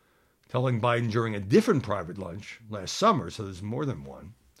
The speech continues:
that Trump is a more formidable candidate than many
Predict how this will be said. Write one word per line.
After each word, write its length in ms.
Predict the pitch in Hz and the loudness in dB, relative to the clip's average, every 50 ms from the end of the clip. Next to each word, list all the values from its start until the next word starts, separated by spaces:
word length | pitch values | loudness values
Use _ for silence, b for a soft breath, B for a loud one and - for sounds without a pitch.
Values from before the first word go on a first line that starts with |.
| b b b b b b b _ | b b b b b b b _
that 120 | - 117 - | -6 -4 0
Trump 200 | - 139 131 127 | 0 0 0 0
is 120 | 113 104 | 0 0
a 80 | 120 113 | 0 0
more 360 | 110 113 123 147 180 214 208 | 2 4 6 6 8 6 6
formidable 580 | 208 - 190 170 151 151 143 147 131 139 143 | 6 4 4 4 6 4 4 4 4 2 2
candidate 500 | 131 - 135 135 127 123 120 120 120 113 | 2 2 2 2 2 2 2 0 0 -2
than 200 | 101 117 107 110 | -2 -2 -2 -2
many 400 | 113 113 117 113 117 120 120 123 | -2 -2 0 0 0 0 -2 -2